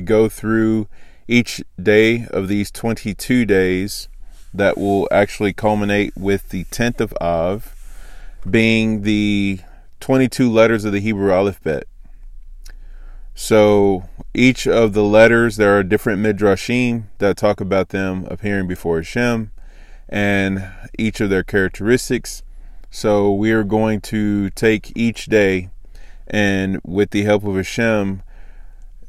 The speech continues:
make a foundation and a anchor of that letter into creation, and may it merit the building of the temple. So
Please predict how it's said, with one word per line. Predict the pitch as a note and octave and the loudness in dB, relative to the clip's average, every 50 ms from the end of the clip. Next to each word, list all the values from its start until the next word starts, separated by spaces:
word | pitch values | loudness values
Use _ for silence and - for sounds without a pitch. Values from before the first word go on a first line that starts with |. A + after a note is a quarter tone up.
| - - - - - - - - - - - - - | -18 -18 -18 -20 -18 -18 -20 -20 -18 -18 -18 -12 -4
make | - - B2 B2+ B2+ - - E2 | 2 6 6 6 6 6 4 4
a | G#2+ A2 G#2+ G#2 G2+ G2+ | 6 6 6 6 4 2
foundation | G2 - - A#2 A2 A2 G#2+ G2+ F2+ A2 G#2+ A2+ A#2 - - G#2+ G#2 G2+ G2 F#2+ - - | 0 0 0 2 2 2 2 2 4 4 6 6 4 0 -2 -4 -2 -4 -4 -6 -6 -6
and | F2+ G2+ G2+ G2 | -4 -4 -2 -2
a | F#2+ F#2+ F#2 F#2 F#2 F2+ F2 E2+ E2+ - - - - - - | 0 0 0 0 0 0 -2 -4 -6 -8 -12 -12 -10 -2 2
anchor | A#2 B2+ C3+ C3 - - F2+ E2+ E2 E2 - - - - - | 4 4 4 4 2 0 -2 -2 -2 -4 -8 -12 -16 -6 -4
of | - G2 G2 | -2 0 2
that | G#2 G2 F2+ - | 2 2 2 4
letter | G2+ G#2+ G#2 G#2 G2 F#2+ | 4 4 4 4 4 2
into | G2 F#2+ - G#2 F#2 | 2 0 -2 -6 -6
creation, | - - F#2+ F#2+ G2+ A2 B2+ - - D3 C#3 C#3+ C#3+ C#3+ - - - - - - - - - - - - - - | -4 -2 2 4 4 4 4 2 -2 -4 -6 -6 -6 -8 -12 -16 -18 -20 -20 -18 -18 -18 -16 -16 -16 -16 -12 -6
and | - G2+ G#2 G#2 G2+ G2 G2+ G2+ G2 G2 G2 | -4 -2 0 0 0 0 0 0 0 0 0
may | G2+ G#2 G#2 G#2 G#2 | 0 2 4 4 4
it | G#2 G2+ E2+ D#2 | 4 2 0 -2
merit | E2 F#2+ G#2 A2 A#2 A2+ G2+ F#2+ - - - - - - - | -4 -2 0 2 4 4 4 2 0 -2 -6 -12 -16 -16 -12
the | - G2 F#2+ F2 | -8 -6 -4 -2
building | E2+ F#2+ G2 G2 F#2+ F#2+ F#2 | 0 0 0 0 0 0 -2
of | F#2 F2+ | -2 -2
the | E2+ E2 | -4 -4
temple. | - - F#2 E2+ - - - - - - - - - - - - - - - - - - - - - - - - - - - - | -4 -6 -6 -6 -8 -10 -14 -14 -16 -16 -16 -16 -16 -16 -16 -18 -20 -20 -20 -20 -18 -16 -12 -10 -8 -8 -8 -10 -10 -12 -12 -12
So | - - - A2 A2 G#2+ G#2 G2 F#2+ | -6 -2 2 4 6 6 6 4 2